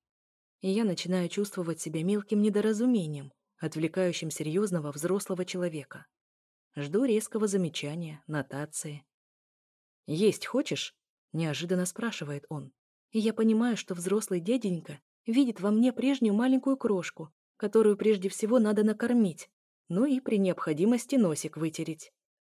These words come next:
И почему-то от этого становится обидно. Но есть и правда хочется то ли после всех переживаний,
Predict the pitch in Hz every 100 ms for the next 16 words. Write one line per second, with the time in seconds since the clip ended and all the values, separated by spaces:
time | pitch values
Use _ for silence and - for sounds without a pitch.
0 | _ _ 202 202 214 214 202 202 196 269
1 | 180 147 - 165 196 180 - 175 165 147
2 | 135 139 - _ _ _ _ _ _ _
3 | - 185 202 202 214 220 220 165 - 160
4 | - - 147 240 196 - 160 151 - 160
5 | - 147 131 131 147 220 214